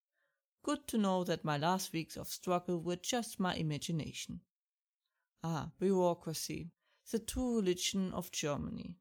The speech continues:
I am sorry, but in those kind of situation, only gallows humor helps. I talk with my lawyer, but I don't expect any help or change soon. And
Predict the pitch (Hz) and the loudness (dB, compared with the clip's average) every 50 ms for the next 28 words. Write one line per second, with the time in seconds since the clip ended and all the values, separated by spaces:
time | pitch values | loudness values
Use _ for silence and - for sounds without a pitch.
0 | _ _ _ _ _ _ _ _ _ _ _ _ _ _ _ _ _ _ _ _ | _ _ _ _ _ _ _ _ _ _ _ _ _ _ _ _ _ _ _ _
1 | _ _ _ - - 202 170 139 147 - - - - - - - - - - _ | _ _ _ -2 0 2 2 2 0 -2 -2 -4 -4 -4 -4 -6 -8 -10 -12 _
2 | _ _ _ _ _ _ - - 185 202 208 208 202 202 220 226 254 247 - - | _ _ _ _ _ _ -2 0 2 2 2 2 2 2 2 0 0 -2 -2 -2
3 | 254 196 196 190 190 - 175 - 160 156 160 165 170 165 - 185 180 175 - - | 0 0 0 0 -2 -4 -4 -4 -4 -2 0 0 0 0 0 -2 -4 -4 -4 -2
4 | - 175 180 185 190 185 175 175 - 160 151 147 147 156 151 151 147 - - - | 0 2 2 2 2 0 -2 -2 -2 0 0 2 2 0 0 -2 -4 -8 -8 -6
5 | 170 156 147 151 143 143 147 143 147 135 156 - - - - - - - - - | -6 -4 -2 -2 -2 -2 -4 -4 -4 -4 -4 -6 -6 -6 -8 -12 -14 -16 -16 -18
6 | _ _ _ _ _ _ _ _ _ _ _ _ _ _ _ _ _ _ _ _ | _ _ _ _ _ _ _ _ _ _ _ _ _ _ _ _ _ _ _ _
7 | _ _ - - 214 226 226 226 - 220 202 196 196 - 180 170 175 165 147 143 | _ _ -2 0 0 0 0 -2 0 0 0 0 2 0 -2 0 0 0 0 0
8 | 143 151 156 160 165 160 156 156 143 - - 151 151 147 - - - - _ _ | 0 0 0 0 2 0 0 -2 -2 -2 -2 -2 -2 -2 -4 -10 -16 -18 _ _
9 | _ _ _ _ - - 202 190 175 185 180 175 156 160 - - - - 160 147 | _ _ _ _ -2 0 0 2 2 2 0 0 -2 -4 -6 -8 -6 -4 -4 -4
10 | - - - - 170 180 185 180 170 170 156 147 147 - - - - - - - | -6 -8 -6 -2 0 0 2 2 2 2 2 0 0 -4 -8 -12 -8 -6 -4 -2
11 | - 160 147 147 147 - - - - 160 139 - - 185 175 _ _ _ _ _ | -2 -2 -2 -2 -4 -6 -6 -8 -8 -8 -8 -8 -8 -10 -12 _ _ _ _ _
12 | _ _ _ _ _ _ _ _ _ _ _ _ _ _ _ _ _ _ _ _ | _ _ _ _ _ _ _ _ _ _ _ _ _ _ _ _ _ _ _ _
13 | _ _ _ _ _ _ _ _ _ _ _ _ _ _ _ _ _ _ _ _ | _ _ _ _ _ _ _ _ _ _ _ _ _ _ _ _ _ _ _ _
14 | _ _ _ _ _ _ _ _ _ _ _ _ _ _ _ _ _ _ _ _ | _ _ _ _ _ _ _ _ _ _ _ _ _ _ _ _ _ _ _ _
15 | _ _ _ _ _ _ _ _ _ _ _ _ _ _ _ _ _ _ _ _ | _ _ _ _ _ _ _ _ _ _ _ _ _ _ _ _ _ _ _ _
16 | _ _ _ _ _ _ _ - - 165 160 151 | _ _ _ _ _ _ _ -4 -2 0 0 -2